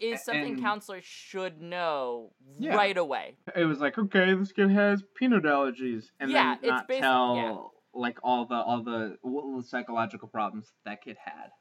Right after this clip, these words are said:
Speaker 2: And so there's the, this little boy from Russia
Speaker 1: Oh boy.
Speaker 2: who shows up at the camp, and he's, like, twelve. And everybody, everybody, you know, th-, there were a lot of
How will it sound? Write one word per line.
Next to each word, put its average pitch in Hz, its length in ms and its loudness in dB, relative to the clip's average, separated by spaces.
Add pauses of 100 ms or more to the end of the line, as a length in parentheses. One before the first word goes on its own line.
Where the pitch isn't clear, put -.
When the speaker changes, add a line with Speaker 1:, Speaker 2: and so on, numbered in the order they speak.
(160)
Speaker 2:
And 139 160 -2
so 147 220 2
there's 139 300 2
the, 131 340 -2
this 123 200 -6
little 135 200 0
boy 117 640 0 (260)
from 110 260 -12
Russia 113 540 -2 (920)
Speaker 1:
Oh 143 140 -4
boy. 101 240 -8 (160)
Speaker 2:
who 131 80 -10
shows 120 340 2
up 120 200 2
at 101 80 -8
the 117 80 -6
camp, 107 500 -4
and 117 180 -10
he's, 120 460 -2
like, 107 300 -2 (760)
twelve. 117 440 -2 (340)
And 123 100 0
everybody, 156 480 4
everybody, 156 540 2
you 147 140 -2
know, 127 360 2
th-, 139 240 -6
there 165 180 4
were 165 80 6
a 151 40 6
lot 143 160 6
of 113 140 -4